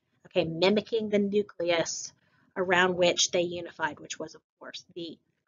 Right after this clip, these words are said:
classically liberal Kingdom of Piedmont, okay? Now, in Germany, Germans looked to Prussia in the cause of German unification.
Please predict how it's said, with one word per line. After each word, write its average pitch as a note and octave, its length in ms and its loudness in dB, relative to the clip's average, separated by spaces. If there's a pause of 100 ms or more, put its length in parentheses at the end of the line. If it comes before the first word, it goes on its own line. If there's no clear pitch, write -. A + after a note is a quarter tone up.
(140)
classically E3+ 600 0
liberal E3 440 -14 (180)
Kingdom - 340 -16
of - 160 -20
Piedmont, - 360 -20 (580)
okay? F4+ 180 4 (1700)
Now, G#3 240 6
in G#3 200 0
Germany, F3 520 4 (640)
Germans B3+ 920 2 (400)
looked - 500 -2
to A#3+ 120 -6
Prussia - 680 -2 (720)
in A3+ 140 0
the A3 80 2
cause F#3+ 340 2
of F3 120 -4
German F3+ 360 -2
unification. - 640 -16